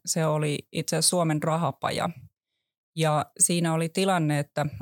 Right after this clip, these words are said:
omistaja haki henkilöä, jolla olisi kokemusta sekä yrityskaupoista että Saksan, Saksan markkinoista. Ja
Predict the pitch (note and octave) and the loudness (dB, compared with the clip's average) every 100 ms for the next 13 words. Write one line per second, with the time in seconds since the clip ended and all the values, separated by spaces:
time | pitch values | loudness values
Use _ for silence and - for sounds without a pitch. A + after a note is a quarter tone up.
0 | - E3+ F3+ - D3 C#3 C#3+ - D#3 E3 | -4 0 0 0 0 0 -2 -2 0 2
1 | D#3+ D#3 D3 D3 D3 D3 D3 D3+ D3+ - | 0 0 0 0 0 0 0 -2 -2 -2
2 | E3 - D#3 D3+ - D3+ G3+ G3+ E3 E3+ | -2 0 0 -2 -2 -2 0 0 2 0
3 | D#3 E3+ - D3+ D3+ D3+ D3 - - - | 0 -4 -2 -2 -2 -4 -4 -4 -6 -2
4 | D3+ C#3+ - - C#3 D#3 _ - E3+ E3+ | 0 0 0 0 0 -4 _ -4 -2 0
5 | - D3 D3+ D3 - D3 D3 E3 - - | 0 0 0 -2 -4 -4 -2 0 -2 -2
6 | C#3+ | -2